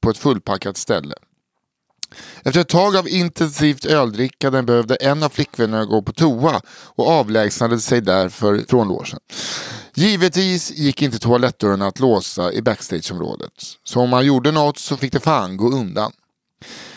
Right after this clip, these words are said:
Flickvännen satt i lugnan ro och uträttade sina behov.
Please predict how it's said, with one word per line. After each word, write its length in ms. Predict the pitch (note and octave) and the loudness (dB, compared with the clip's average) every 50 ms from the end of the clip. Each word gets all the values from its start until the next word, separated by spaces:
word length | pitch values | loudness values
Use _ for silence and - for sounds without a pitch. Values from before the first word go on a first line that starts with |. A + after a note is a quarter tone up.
| - - | -20 -10
Flickvännen 600 | - - F3+ F#3 - - C#3+ D#3 E3 F3 F#3 E3+ | -2 0 0 0 0 0 0 0 2 2 0 0
satt 360 | - - C#3+ B2 - _ - | 0 0 -2 -2 -2 _ 0
i 80 | C3 B2+ | 0 2
lugnan 400 | A#2+ C3 C3 A#2+ A2+ C3+ D#3+ E3 | 4 2 2 2 2 0 2 4
ro 300 | C#3+ C#3+ C#3+ C#3 C#3 C3+ C#3+ | 4 4 4 4 2 2 2
och 40 | D3 | 2
uträttade 580 | D3+ D#3 C#3+ A2 - - G2 F#2+ - - A2 G#2+ | 2 2 2 0 -2 -4 -6 -4 -2 -2 -2 -2
sina 260 | - - A2+ A2+ A2 | -2 -2 -2 0 0
behov. 360 | A2 A2+ F#2+ F2+ - - - | 0 0 0 -2 -4 -8 -12